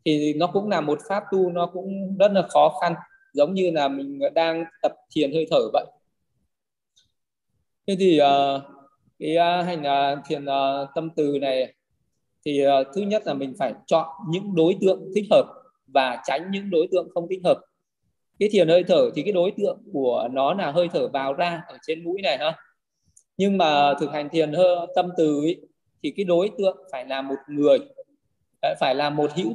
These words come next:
tình, tức là một cái chúng sinh, một con người. Mình phải hướng tâm đến một cái người khác để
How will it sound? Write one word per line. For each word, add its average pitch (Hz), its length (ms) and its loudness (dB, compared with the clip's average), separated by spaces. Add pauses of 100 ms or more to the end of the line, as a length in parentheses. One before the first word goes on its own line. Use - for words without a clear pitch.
tình, 147 300 2 (220)
tức 214 160 -6
là 139 320 -2
một 139 240 -4
cái 185 220 -6
chúng 180 160 -2
sinh, 190 260 2 (280)
một 143 220 0
con 175 360 0
người. 147 200 4 (560)
Mình 147 140 -8
phải 131 420 0
hướng 170 260 2
tâm 180 160 2
đến 170 180 -2
một 175 100 -2
cái 175 120 -4
người 170 300 -2 (120)
khác 185 200 -6 (140)
để 135 140 -8